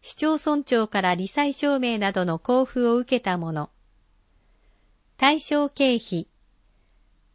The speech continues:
事業再開や継続のため、被害を受けた施設、機械設備などの復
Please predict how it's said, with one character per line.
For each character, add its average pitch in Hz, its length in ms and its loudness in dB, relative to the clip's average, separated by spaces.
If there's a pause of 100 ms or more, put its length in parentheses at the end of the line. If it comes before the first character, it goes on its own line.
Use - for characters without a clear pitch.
(120)
事 277 160 2
業 269 240 2
再 262 280 0
開 240 260 0
や 220 140 2
継 262 240 4
続 254 260 0
の 233 140 2
た 220 140 0
め、 208 240 -2 (260)
被 294 180 -2
害 269 320 2
を 208 80 0
受 233 100 0
け 226 160 -2
た 185 300 -2 (100)
施 - 160 -20
設、 262 520 0
機 - 120 -16
械 294 240 0
設 277 280 -2
備 247 120 0
な 220 140 0
ど 190 120 0
の 175 160 0
復 202 240 -2